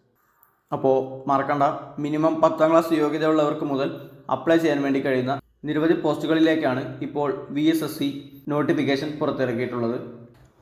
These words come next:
ഒഴിവുകളെല്ലാം തന്നെ തിരുവനന്തപുരം വി എസ് എസ് സിയിലേക്കാണ് വന്നിട്ടുള്ളത്. യോഗ്യതയുള്ളവരെല്ലാം തന്നെ അപ്ലൈ ചെയ്യാൻ വേണ്ടി ശ്രമിക്കുക. യോഗ്യതയുള്ള നിങ്ങളുടെ ഫ്രണ്ട്സിലേക്ക് കൂടെ വീഡിയോ ഷെയർ ചെയ്ത് എത്തിക്കാൻ വേണ്ടി ശ്രമിക്കുക.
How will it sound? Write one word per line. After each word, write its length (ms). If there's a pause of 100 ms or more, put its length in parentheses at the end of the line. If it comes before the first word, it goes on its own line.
ഒഴിവുകളെല്ലാം 640
തന്നെ 200 (280)
തിരുവനന്തപുരം 600 (140)
വി 160
എസ് 140
എസ് 100
സിയിലേക്കാണ് 520 (160)
വന്നിട്ടുള്ളത്. 460 (1160)
യോഗ്യതയുള്ളവരെല്ലാം 880
തന്നെ 180 (160)
അപ്ലൈ 260
ചെയ്യാൻ 200
വേണ്ടി 180
ശ്രമിക്കുക. 360 (680)
യോഗ്യതയുള്ള 500
നിങ്ങളുടെ 300
ഫ്രണ്ട്സിലേക്ക് 540
കൂടെ 160 (240)
വീഡിയോ 300
ഷെയർ 240
ചെയ്ത് 160 (120)
എത്തിക്കാൻ 340
വേണ്ടി 180
ശ്രമിക്കുക. 380